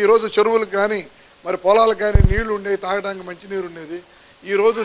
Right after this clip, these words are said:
చెరువులన్నీ ఎండిపోయి అయో రామచంద్రానికి తెచ్చి ప్రజలు నీళ్ళు లేక బిందెలతోటి మరి, మరి రోడ్ల మీద కూర్చొని ట్యాంకర్ల కోసం ఎదురు చూస్తా ఉన్న సందర్భం. గేటు పెట్టలేని ముఖ్యమంత్రి అభివృద్ధి చేశానంటే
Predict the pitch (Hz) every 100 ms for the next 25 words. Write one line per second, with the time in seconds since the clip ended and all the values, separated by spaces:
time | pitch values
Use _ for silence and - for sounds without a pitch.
0 | - 196 233 226 214 196 202 196 208 214
1 | 156 - - - - 165 208 233 208 196
2 | 185 185 180 175 175 160 - - 160 170
3 | 196 160 - - - 151 196 208 190 170
4 | 180 151 180 214 196 190 175 170 143 -
5 | - - - 165 170 165 208 214 220 208
6 | 175 - 190 185 175 190 185 175 175 160
7 | 165 156 160 147 165 147 139 139 101 104
8 | 101 - - - - - 214 302 302 269
9 | 269 254 240 220 254 240 214 233 262 226
10 | - - - 147 202 269 233 214 202 202
11 | 196 185